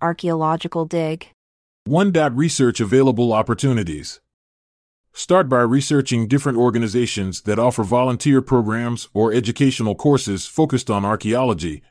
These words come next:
Speaker 2: You may find universities, societies, museums, and independent research institutions offering such opportunities.
Speaker 1: Two, choose a location and time. Decide on the region or country where you would like to participate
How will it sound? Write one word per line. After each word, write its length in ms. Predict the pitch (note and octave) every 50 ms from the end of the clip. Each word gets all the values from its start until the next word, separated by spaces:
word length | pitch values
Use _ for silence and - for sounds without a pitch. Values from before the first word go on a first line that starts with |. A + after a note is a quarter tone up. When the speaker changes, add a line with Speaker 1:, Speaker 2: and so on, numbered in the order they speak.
| _
Speaker 2:
You 160 | - F2 G#2+
may 180 | A#2 C#3 D#3+ F3
find 420 | D#3 - - C#3+ C#3 C3+ C3+ A#2+
universities, 800 | G#2+ A#2 C3 C3+ A2 A#2 C#3+ C#3+ C#3 - A#2+ C3 C#3 C#3 C3 - -
societies, 800 | - - - A#2 G#2+ - - C3 B2 B2 A#2+ B2 C3 C3 B2+ - _
museums, 720 | - G#2 A#2 A#2+ A2+ D3+ F3 D3 A2+ F#2+ E2+ E2+ D#2+ - - - - - -
and 180 | - G#2+ A2
independent 600 | - D3 D#3+ D3+ D3 C#3+ D3+ D#3 D3 C#3+ C#3 A2+
research 440 | A2 D3 E3 C#3+ - C3+ A#2 G#2+ -
institutions 800 | A#2 A2+ G2+ - A2 G#2+ - D#3 D#3 D3 - G#2 G2 F#2+ F2 - -
offering 360 | A2+ B2 A#2+ - A#2 A2 G#2
such 300 | G2 - - C#3 C3 -
opportunities. 880 | A2 G#2+ G2+ A2 G#2+ - D3 C#3+ B2+ A2 D2 D2+ D2 C#2 - - - _ _ _ _ _ _ _ _ _ _ _ -
Speaker 1:
Two, 280 | - - D4 D4+ D#4 - A#3+ A3 G3 - -
choose 400 | - - - - G#3+ A3 - A3
a 40 | G3
location 680 | F#3 F3+ F3+ E3+ - - F3 E3+ E3+ - - F#3 F#3 - -
and 160 | E3+ E3+ E3+
time. 560 | - - - F#3 E3+ D#3+ D#3 D#3 D#3+ E3+ F3 - _ _ _ _ _ _ _ _ _ _ _ _ _ _ _ _ -
Decide 480 | - B3 A#3 - - A#3+ A3 B3 C#4 C#4
on 140 | C4+ B3 A3
the 80 | G3+
region 420 | E3+ E3+ F3+ F3+ F#3 - B3 B3 B3 -
or 100 | G3 F#3+
country 500 | - - - G#3 G3+ - - F#3 E3+ F3
where 160 | E3+ F3+ F3
you 160 | F3 F3+ F3+
would 140 | F3+ F3+ F3
like 200 | F3 F3 F#3 -
to 100 | - F#3
participate 840 | - - F#3 - - - A3+ - - F#3 - - E3+ D#3+ D#3 - -